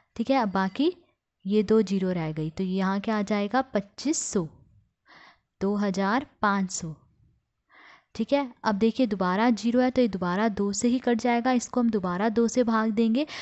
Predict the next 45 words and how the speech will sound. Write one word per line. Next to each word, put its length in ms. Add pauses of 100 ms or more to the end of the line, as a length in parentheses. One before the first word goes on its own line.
(220)
तो 100
दो 220
से 160
भाग 280
देंगे, 380 (720)
तो 80
दो 200
हज़ार 360
पाँच 240
सौ 80
को 120
दो 180
से 140
भाग 240
देंगे 300
तो 180
दो 360
एकम 360
दो, 260 (520)
ठीक 220
है, 140
ऊपर 320
से 140
पाँच 340
उतारा, 380 (140)
तो 80 (340)
कितने 220
पे 140
जाएगा? 340
दो 220
पे, 180
दो 220
दूनी 220
चार, 260
पाँच 280
में 80
से 140
चार 280
गए, 200
एक, 320 (400)
फिर 140
ऊपर 220
से 200
ज़ीरो 440
उतारा, 400